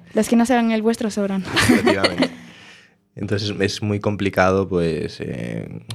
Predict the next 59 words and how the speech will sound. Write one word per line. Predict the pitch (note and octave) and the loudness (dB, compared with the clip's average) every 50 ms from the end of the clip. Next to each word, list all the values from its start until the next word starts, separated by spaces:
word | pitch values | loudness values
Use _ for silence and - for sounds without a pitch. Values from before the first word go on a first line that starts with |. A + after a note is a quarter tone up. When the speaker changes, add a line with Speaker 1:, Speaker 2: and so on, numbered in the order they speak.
| - - - _ - | -16 -16 -18 _ -4
Speaker 2:
conseguir, | - E2+ E2 E2 E2 D#2 E2 E2 E2 D#2 - | -2 0 0 0 -2 -2 0 0 0 0 -2
pues, | - - - - | -4 -6 -8 -6
esas | E2+ F2 E2+ E2 | -6 -6 -6 -4
calles, | - F#2+ F2 F2 E2 D#2+ E2+ E2 E2+ | 0 2 4 4 4 4 2 2 2
¿no? | E2+ F2+ G2 G2+ | 2 2 2 2
Speaker 1:
Mm. | A2+ A2 G2+ | 2 2 2
Speaker 2:
Y | F2+ | 2
más | F2+ F2+ - | 0 0 -2
teniendo | - F#2 F#2+ F#2+ F#2+ F#2 | -4 -4 -4 -2 -2 -2
en | F2 | 0
cuenta | - G2 F#2+ F#2+ | 0 0 2 2
que | F#2 | 4
el | F2+ | 4
waterpolo | F2+ F2+ F2 - F2 F2 - F#2 F#2 | 4 4 2 2 0 0 0 0 0
es | F#2 | 0
un | - F2+ | -2 -2
deporte | E2+ E2+ - F2 F2+ F2+ - G2 G2 - - - - _ _ _ _ _ _ _ _ - - _ - | -2 0 0 0 -2 0 -2 -2 -4 -4 -6 -14 -20 _ _ _ _ _ _ _ _ -20 -20 _ -4
en | - F#2 | -2 0
el | F2 E2 | 0 0
que | - F#2+ | 0 -2
se | G2 | 0
necesitan | F2 E2 F2+ G2+ - G#2 | 0 0 0 2 2 2
muchas | F#2+ F2 E2+ - E2+ - | 2 2 0 0 0 2
calles, | - B2+ B2 G2+ D2+ - | 4 4 4 4 4 0
porque | - E2 D#2+ D#2+ | -2 -2 -2 -2
tú | - G2+ G2 F#2 | 0 2 2 2
en | F2 F2 F2 E2 - F2 F2 | 2 0 -2 -4 -2 -2 -2
natación | F2+ F2 E2 - - - A2 A2 G#2 | -2 0 0 0 2 4 4 4 4
puedes | G2+ A2 - - | 2 0 0 0
tener | - F2 F2+ | 0 2 2
a | F#2 | 2
ocho | - G#2+ - G2+ | 2 2 2 0
tíos | - - G2 G2 - G#2 | 0 2 0 0 0 0
en, | G2+ G2 G2+ F#2+ - | -2 -4 -4 -4 -2
en | - G2 G2 G2+ | -2 -2 0 0
una | G2+ G2+ G2+ | -2 -2 2
calle, | - A2 A2 A2 A2+ A#2 A#2 A#2 | 4 6 6 6 6 4 2 -2
que | - - - | -4 -6 -6
no | - - - E2+ | -6 -4 -2 -2
hay | E2+ | 0
Speaker 1:
Mm. | - | 2
Speaker 2:
problema, | - A3 G#3+ - G2 G2+ G#2+ G2+ | 4 4 6 6 6 4 2 0
que | G2+ - E2+ | 0 -2 -4
es | - - | -2 0
ida | - E2+ E2 D2+ | 2 2 2 4
y | |
vuelta. | D#2 G2 A2+ G2 D#2 - D2 - - - - - - - - - - - - - _ _ - | 4 4 4 4 2 -2 -8 -10 -12 -16 -20 -20 -20 -20 -20 -20 -20 -20 -20 -20 _ _ 0
Pero | - E2+ E2+ | 2 2 4
claro, | F#2+ A2 G#2+ D#2+ | 6 6 6 6
para | - - D2+ D#2 | 4 2 2 4
waterpolo | E2+ E2+ E2+ D#2 - - F#2 F#2+ G#2 A2 | 4 4 4 2 0 2 2 2 2 2
necesitas | A#2 A2+ A2 - A#2 A2+ | 0 -2 -2 -2 -2 -2
mínimo | G#2+ F2+ E2+ D#2 D#2 D2+ C#2+ - - - - - | -2 -2 -2 -4 -4 -6 -6 -8 -10 -16 -20 -2
cuatro | - - G#2 F2+ D#2+ D#2+ | 4 4 4 6 4 2
calles | - F#2+ E2+ D2+ C#2+ C#2+ | 2 2 2 2 2 2
para | - D#2+ | 2 2
meter | D#2+ D#2 - C#2+ | 2 2 0 -2
una | - - | -4 -4
portería | - - - - - - G2+ - - - | -6 -8 -6 -2 2 2 2 2 2 -2